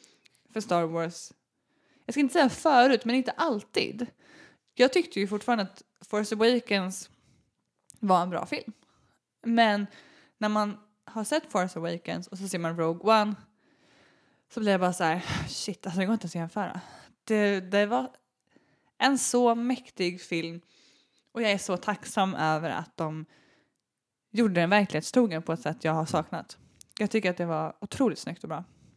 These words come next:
Så, ja, jag kan inte säga så mycket annat. Jag var, eh, lyrisk efteråt.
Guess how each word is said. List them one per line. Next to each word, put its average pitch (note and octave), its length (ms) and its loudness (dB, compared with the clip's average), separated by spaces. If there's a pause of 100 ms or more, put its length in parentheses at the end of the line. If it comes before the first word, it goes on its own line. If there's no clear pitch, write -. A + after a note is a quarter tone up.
(280)
Så, F#3 340 0 (960)
ja, G#3+ 260 2 (280)
jag A3 140 -2
kan C4 80 0
inte F#3+ 80 -2
säga F#3 140 0
så A3+ 60 -8
mycket F3+ 160 -4
annat. - 220 -12
Jag G#3 200 2
var, E3 320 0
eh, E3+ 80 -8 (1300)
lyrisk F#3 520 -4
efteråt. - 420 -12